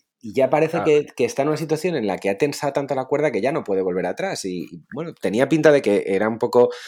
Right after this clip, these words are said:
Speaker 1: agachar la cabeza y, y, y decir, bueno, pues venga, juego. Cuando, cuando volvió la semana pasada con ese famoso S M S
Speaker 2: Sí.
Speaker 1: a, a Elton Brand de, "Oye, que está aquí Ben".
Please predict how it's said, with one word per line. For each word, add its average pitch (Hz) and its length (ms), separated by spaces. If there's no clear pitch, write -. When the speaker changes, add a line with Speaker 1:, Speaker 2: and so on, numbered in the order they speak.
Speaker 1:
agachar 110 380
la 110 140
cabeza 110 420
y, 78 300
y, 78 760
y 87 100
decir, - 240
bueno, 107 160
pues 87 160
venga, 110 180
juego. 107 520
Cuando, 80 460
cuando 82 280
volvió 95 480
la 104 140
semana 95 260
pasada 135 580
con 92 180
ese 95 360
famoso 92 840
S 92 200
M 92 140
S 95 180
Speaker 2:
Sí. 92 80
Speaker 1:
a, 87 320
a 95 160
Elton 87 280
Brand 104 320
de, 87 240
"Oye, 113 140
que 95 80
está - 160
aquí 92 160
Ben". 120 240